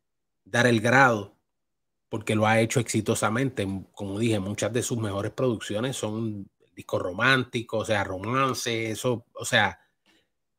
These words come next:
es, es, es bastante, bastante importante ese carácter, como digo yo, de lo que es el amor, de lo que son los sentimientos y de lo que radia en una canción cuando Lápiz se dedica a hacer un rap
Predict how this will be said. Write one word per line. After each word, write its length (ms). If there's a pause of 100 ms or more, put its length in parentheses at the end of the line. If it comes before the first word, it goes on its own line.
(120)
es, 420
es, 160 (260)
es 160
bastante, 840
bastante 600
importante 880 (680)
ese 240
carácter, 640 (500)
como 240
digo 240
yo, 220
de 100
lo 160
que 140
es 60
el 120
amor, 320
de 120
lo 100
que 100
son 160
los 140
sentimientos 800
y 80
de 100
lo 120
que 120
radia 320
en 80
una 160
canción 400
cuando 260
Lápiz 220
se 160
dedica 400
a 40
hacer 200
un 160
rap 380